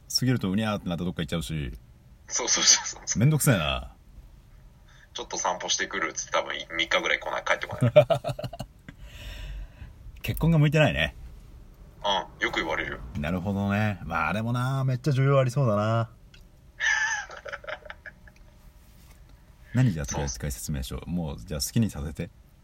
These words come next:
Speaker 2: そう。
Speaker 1: <laughs>
Speaker 2: 好きにさせてほしい。
Speaker 1: むずいな。あれ、ラジオトーク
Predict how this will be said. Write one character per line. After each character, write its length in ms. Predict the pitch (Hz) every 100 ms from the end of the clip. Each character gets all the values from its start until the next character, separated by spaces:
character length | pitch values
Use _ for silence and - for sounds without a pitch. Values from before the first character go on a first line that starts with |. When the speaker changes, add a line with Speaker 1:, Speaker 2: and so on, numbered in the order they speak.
| - - - - - - -
Speaker 2:
そ 280 | - - - - -
う。 40 |
Speaker 1:
<laughs> 60 | - 123 165 180 - 208 - - - - - - - - - - - - - -
Speaker 2:
好 120 | -
き 120 | -
に 60 | -
さ 140 | - -
せ 80 |
て 40 | -
ほ 100 | 69
し 100 | -
い。 80 | - -
Speaker 1:
む 240 | 92 101 123
ず 160 | 117
い 60 | 131
な。 400 | 113 98 92 92
あ 60 | 85 - -
れ、 140 | 175
ラ 120 | 117
ジ 100 | 165
オ 80 | 233
ト 160 | 240 226
ー 40 |
ク 520 | - 135 107 87 69